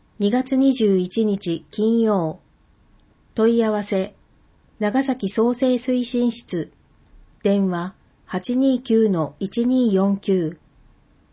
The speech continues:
写真があります。恋愛カウンセラー、野田市。ファイナンシャルプランナー、東川市。写真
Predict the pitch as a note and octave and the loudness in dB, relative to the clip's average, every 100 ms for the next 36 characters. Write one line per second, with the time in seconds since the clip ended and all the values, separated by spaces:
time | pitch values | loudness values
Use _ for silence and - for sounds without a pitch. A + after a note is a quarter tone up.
0 | _ _ _ _ - G#3 G3+ B3+ B3 A#3 | _ _ _ _ -10 -6 -2 0 2 2
1 | A3 G#3+ G3+ F#3+ G3 - _ _ _ - | 0 0 -2 -2 -6 -14 _ _ _ -20
2 | _ _ _ G#3 A#3+ C4+ C4+ C4+ C4+ B3+ | _ _ _ 2 4 4 2 0 0 0
3 | C4 C4 B3 G#3 F#3+ F3 D#3+ - _ F#3 | 2 0 2 2 2 0 -6 -10 _ -2
4 | A3 A#3 - D#3 - - - - - _ | 0 -2 -2 -6 -8 -20 -20 -20 -20 _
5 | _ _ _ - A#3 C4 C4 C4 C4+ C4 | _ _ _ -2 0 2 0 -2 0 0
6 | C4+ C4 C4 B3+ A#3 G3 F3 D#3 E3+ - | 0 2 2 2 0 0 -2 -4 -8 -14
7 | _ - G#3+ A#3+ C4+ B3+ G#3+ G3 - D#3 | _ -6 -2 0 0 -2 -2 -4 -4 -6
8 | - _ _ - - _ _ _ - - | -8 _ _ -20 -20 _ _ _ -20 -6
9 | G3+ F#3+ A#3 A3 A3 | -4 -2 -2 -2 -4